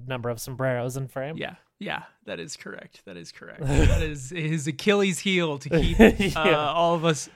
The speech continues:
Speaker 2: from liking him too much.
Speaker 1: Yeah, <laughs> he's kinda shitty <laughs> about with that sometimes.
Speaker 2: Uh-huh. Uh-huh. Uh-huh. Yeah.
Speaker 1: Like, every time he doesn't shave his head. <laughs>
Speaker 2: Mm-hmm. Yeah. Yeah.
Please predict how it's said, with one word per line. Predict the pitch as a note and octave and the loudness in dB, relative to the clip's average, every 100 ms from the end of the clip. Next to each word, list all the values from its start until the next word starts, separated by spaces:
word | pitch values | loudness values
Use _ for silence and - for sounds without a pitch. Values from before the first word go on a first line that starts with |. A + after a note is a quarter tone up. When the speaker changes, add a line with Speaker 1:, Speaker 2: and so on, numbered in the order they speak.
| _ | _
Speaker 2:
from | - D#3+ | -10 -8
liking | D3+ D3+ E3 D#3 C#3+ | -4 -2 -4 -6 -8
him | B2+ B2+ | -8 -8
too | - C3+ | -10 -10
much. | B2 C3 - - - - - - | -8 -8 -8 -10 -12 -20 -20 -10
Speaker 1:
Yeah, | E3 E3+ C#3+ C3 | 2 4 4 2
<laughs> | - F#3 D3+ - G#3+ | 0 0 2 4 4
he's | G#3 D#3+ - | 4 0 6
kinda | F#3+ G3+ G3+ | 10 10 8
shitty | - E3 C#3+ - A#3+ - | 4 4 2 2 4 2
<laughs> | |
about | F3 F3+ E3+ | 6 6 6
with | - | 6
that | D3+ D3 | 4 4
sometimes. | - F3+ - D#3 D3+ E3 F3 | -2 -4 2 2 2 0 2
Speaker 2:
Uh-huh. | D#3 F#3 F#3 - _ - | 4 2 2 -4 _ -6
Uh-huh. | D#3+ D3 D#3+ D#3 C3+ _ - | -4 -2 -2 -4 -8 _ -12
Uh-huh. | C#3 C3 C3+ B2+ _ | -8 -6 -6 -8 _
Yeah. | D3 B2 A2+ - _ _ _ _ _ | -12 -10 -10 -16 _ _ _ _ _
Speaker 1:
Like, | A2 G#2+ | -14 -10
every | A2 B2+ | -6 -6
time | - C3+ B2+ | -2 0 0
he | B2+ | -2
doesn't | A#2+ A#2+ B2 A#2 - | -2 -2 -2 -8 -16
shave | B2+ B2+ A#2+ | -10 -8 -8
his | A#2+ | -8
head. | - | -6
<laughs> | - - A3+ - | -2 4 6 6
Speaker 2:
Mm-hmm. | F#3+ F#3+ C#3+ F3 E3 D3 - _ _ | 2 2 0 0 0 -2 -6 _ _
Yeah. | C3 C3+ C3+ B2 - _ _ | -8 -2 -2 -2 -6 _ _
Yeah. | C3 B2 A#2 | -10 -8 -8